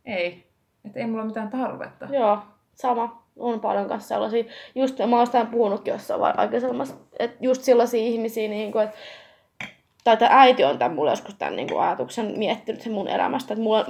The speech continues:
Speaker 2: et mulla on paljon kavereita, ja niitä tulee ja menee. Ja jotkut tietyt jää, ja sit jotkut vaan niinku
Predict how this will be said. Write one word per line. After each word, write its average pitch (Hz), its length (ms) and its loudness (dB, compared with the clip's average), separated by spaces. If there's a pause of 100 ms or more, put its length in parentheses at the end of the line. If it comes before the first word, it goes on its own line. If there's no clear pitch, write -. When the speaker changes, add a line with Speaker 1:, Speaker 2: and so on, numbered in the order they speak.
Speaker 2:
et 214 100 -4
mulla 226 240 0
on 240 80 2
paljon 233 280 4
kavereita, 208 540 4
ja 185 60 4
niitä 208 220 -4
tulee 220 240 2
ja 202 60 6
menee. 220 520 0 (680)
Ja 233 140 2
jotkut 220 300 -2
tietyt 202 320 -4
jää, 233 240 6
ja 202 60 4
sit 202 160 -8
jotkut 220 320 -6
vaan 480 120 4
niinku 427 320 -4